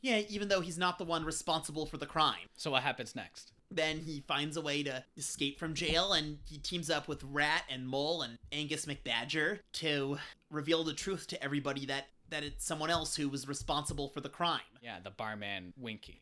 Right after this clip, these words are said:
Speaker 1: And then we think Mister, Mister Toad has learned a lesson with vehicles, but then at the end he get, he finds a plane and <laughs> shows how he's, he can't let go of transportation and vehicles.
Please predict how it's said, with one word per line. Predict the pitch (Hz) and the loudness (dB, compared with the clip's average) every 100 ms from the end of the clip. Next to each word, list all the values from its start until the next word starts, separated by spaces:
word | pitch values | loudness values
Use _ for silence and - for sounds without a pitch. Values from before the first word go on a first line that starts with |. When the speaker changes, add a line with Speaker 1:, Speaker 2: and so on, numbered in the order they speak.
| - | -8
Speaker 1:
And | 175 | 0
then | 175 170 165 160 156 | 4 4 4 -2 -6
we | 165 | -6
think | - 165 | -4 -4
Mister, | 156 - - 156 151 | -4 -4 0 -2 -2
Mister | - 143 - | -4 -4 -6
Toad | 131 156 147 139 - - - | -2 2 2 2 -2 -6 -2
has | 147 | 0
learned | 160 156 | 2 0
a | 143 | 0
lesson | 147 - 160 | 0 0 0
with | 143 - 147 | -2 -4 0
vehicles, | 202 - 170 147 | 0 0 -2 -4
but | - 139 | -4 2
then | 156 151 | 2 2
at | 147 | 0
the | 147 | 0
end | 147 143 | 0 -2
he | 151 143 | -6 -6
get, | 151 139 | -4 -4
he | 143 | -4
finds | 143 139 143 | -2 0 0
a | 139 | -4
plane | - 160 156 | -2 0 0
and | 147 147 | 0 -4
<laughs> | - | -4
shows | - 147 139 | -2 0 0
how | 147 143 | 0 0
he's, | 139 139 - - - | -2 -4 -4 -8 -16
he | 143 | -12
can't | - 165 156 147 _ - | 2 4 4 0 _ -4
let | 160 147 - | -4 0 0
go | 156 151 | 2 2
of | 139 - _ - | 0 -6 _ -8
transportation | - 151 - 156 170 143 156 | -2 -2 -4 -4 -2 -2 -2
and | 139 135 | -2 2
vehicles. | 156 151 127 98 - - 139 | 2 2 -4 -12 -4 2 2